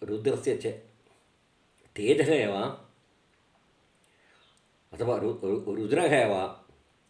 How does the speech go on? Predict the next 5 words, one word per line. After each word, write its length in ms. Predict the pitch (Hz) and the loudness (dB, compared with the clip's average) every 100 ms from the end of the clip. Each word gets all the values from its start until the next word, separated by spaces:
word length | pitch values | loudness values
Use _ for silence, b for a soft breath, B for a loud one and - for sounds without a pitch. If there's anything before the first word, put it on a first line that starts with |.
| _ 85 - | _ -20 -2
തൽപേ 360 | 107 - 185 165 | 0 4 6 6
അവി 300 | - 104 95 95 - _ _ _ _ _ - | 4 0 -2 -4 -12 _ _ _ _ _ 0
തേജോരൂപേണ 680 | 107 151 180 113 87 107 127 | 2 6 6 6 2 -2 -4
തിഷ്ഠതി 440 | - - 101 90 | -8 -10 -6 -6
ഉപസ്ഥിതഃ. 480 | 92 113 - 82 | -4 -6 -8 -10